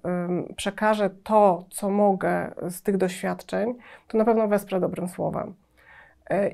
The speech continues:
i właśnie tak jak tutaj już opowiadałam, możemy razem ustalić, co państwo mogą jeszcze zrobić dla swojego dziecka, dla swojego, e, członka rodziny w tym zakresie, żeby, e, być właśnie o krok przed astmą.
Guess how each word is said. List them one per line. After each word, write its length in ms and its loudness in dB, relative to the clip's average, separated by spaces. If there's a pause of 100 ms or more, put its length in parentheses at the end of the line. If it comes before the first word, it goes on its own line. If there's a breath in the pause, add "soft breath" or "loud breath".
(140)
i 300 2 (360)
właśnie 360 2
tak 140 0
jak 120 -8
tutaj 220 -2
już 140 -2
opowiadałam, 800 2
możemy 500 2
razem 320 4
ustalić, 600 0
co 220 4
państwo 420 2
mogą 280 4
jeszcze 220 -2
zrobić 280 0
dla 100 -2
swojego 300 4
dziecka, 420 2
dla 160 -4
swojego, 920 -2
e, 440 -2
członka 340 0
rodziny 540 4 (320 soft breath)
w 60 -20
tym 200 4
zakresie, 640 0
żeby, 300 -2
e, 540 0
być 260 2
właśnie 300 -4
o 60 -8
krok 180 -8
przed 180 -8
astmą. 380 -10